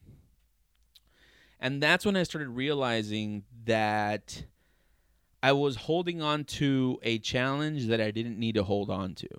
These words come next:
Um, I think we live in a world now where, like I said, technology has advanced immensely, and I can have a remote podcast with someone across the world, and it'd be fine.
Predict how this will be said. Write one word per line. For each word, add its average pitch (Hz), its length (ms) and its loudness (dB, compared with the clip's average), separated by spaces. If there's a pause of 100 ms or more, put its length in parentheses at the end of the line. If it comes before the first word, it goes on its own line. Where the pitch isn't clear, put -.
(420)
Um, 104 420 0
I 101 80 -8
think 131 160 -6
we 123 80 0
live 120 200 0
in 113 60 -4
a 110 60 0
world 110 320 2
now 117 340 -2
where, 104 300 2
like 98 200 -8
I 95 60 -6
said, 120 300 0
technology 113 720 -2
has 113 160 -2
advanced 104 560 -6
immensely, 131 720 -2 (760)
and 127 460 2 (100)
I 139 120 0
can 147 160 0
have 147 240 0
a 139 80 2
remote 131 420 2
podcast 131 640 2
with 110 100 -8
someone 135 340 0
across 123 640 0
the 135 120 0
world, 120 680 2 (960)
and 139 100 2
it'd 143 160 0
be 139 100 -2
fine. 127 440 2